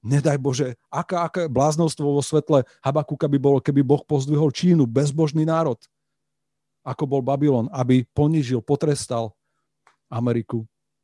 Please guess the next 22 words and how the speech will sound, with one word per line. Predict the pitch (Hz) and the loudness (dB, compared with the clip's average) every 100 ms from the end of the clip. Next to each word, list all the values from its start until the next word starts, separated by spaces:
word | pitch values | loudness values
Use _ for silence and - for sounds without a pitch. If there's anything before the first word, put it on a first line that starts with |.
| _ _ _ _ _ - | _ _ _ _ _ -6
Môžete | 131 143 139 | -4 0 -2
na | |
to | 135 | -2
povedať, | - 139 135 127 | -4 -4 -4 -6
však, | 139 135 | -10 -8
ale | 127 127 | -6 -4
je | |
nová | 123 135 139 | -2 -2 -2
zmluva, | 117 127 139 127 | -2 0 2 0
dnes | 117 117 | -2 -2
je | 127 | -4
úplne | 113 127 123 | -2 -2 -2
iná | 120 | -2
doba. | 113 131 117 113 _ _ _ _ | -2 -2 -2 -6 _ _ _ _
Len | 123 123 127 143 - _ _ _ _ _ _ _ _ _ _ _ _ _ _ _ _ - | 0 0 0 -4 -14 _ _ _ _ _ _ _ _ _ _ _ _ _ _ _ _ 0
hrôzostrašný | 131 165 151 139 - 127 123 131 | 6 8 6 4 0 -6 -6 -8
výklad | 107 131 135 123 107 - - _ _ _ _ _ _ _ _ _ _ _ _ _ _ _ _ _ | -4 -4 -2 -2 -2 -4 -16 _ _ _ _ _ _ _ _ _ _ _ _ _ _ _ _ _
toho, | 156 143 117 | 2 2 2
že | 131 | 2
je | 120 | 4
nová | 131 139 127 | 4 4 2
zmluva | 107 120 135 123 107 120 | 0 2 2 2 -2 -8